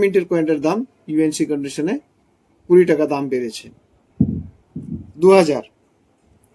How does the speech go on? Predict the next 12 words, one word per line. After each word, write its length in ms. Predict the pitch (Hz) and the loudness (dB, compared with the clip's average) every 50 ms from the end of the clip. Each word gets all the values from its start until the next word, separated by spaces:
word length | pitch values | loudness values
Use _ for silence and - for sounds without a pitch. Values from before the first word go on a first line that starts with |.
| _ _ _ _ _ _ _ _ _ _ _ _ _ _ - | _ _ _ _ _ _ _ _ _ _ _ _ _ _ -10
দু 120 | 135 139 160 180 | -2 2 4 6
হাজার 200 | 196 214 226 214 - | 6 6 4 4 4
সালে 200 | 247 208 185 175 226 294 - _ _ _ _ _ _ _ _ _ _ _ _ _ _ _ _ _ - | 4 4 4 4 2 0 -4 _ _ _ _ _ _ _ _ _ _ _ _ _ _ _ _ _ -10
বোম্বে, 460 | 127 139 160 175 190 196 175 170 208 294 - _ _ _ _ _ _ _ _ _ _ _ - | -2 0 0 2 2 2 2 4 2 2 0 _ _ _ _ _ _ _ _ _ _ _ 0
কলকাতা, 380 | 160 165 165 190 185 - 196 190 180 175 | 0 0 0 -2 -2 0 0 0 0 0
হায়দ্রাবাদ, 480 | 175 160 156 160 170 160 160 170 196 - - _ _ _ _ _ _ - | -2 -2 0 0 0 0 2 0 -2 -2 -6 _ _ _ _ _ _ -8
নয়ডা, 440 | 147 143 151 160 160 151 143 156 190 190 - 160 165 | -4 -2 0 0 2 2 0 0 -2 -2 -6 -6 -6
মস্কো 340 | 165 151 - - - 131 113 - _ _ _ _ _ _ _ _ _ - | -6 -6 -6 -8 -8 -10 -10 -12 _ _ _ _ _ _ _ _ _ -4
পাঁচ 160 | 170 175 175 - 170 180 | -4 -4 -4 -2 -2 -2
মিনিট 160 | 180 175 165 - | 0 -2 0 -2
থেকে 200 | 170 156 180 226 - - _ _ _ _ _ _ _ _ _ _ _ _ | 0 0 2 0 0 -4 _ _ _ _ _ _ _ _ _ _ _ _
ছাপিয়েছিল 520 | - - 165 160 - 151 143 - - 113 | -8 -8 -8 -4 -2 -4 -4 -4 -8 -14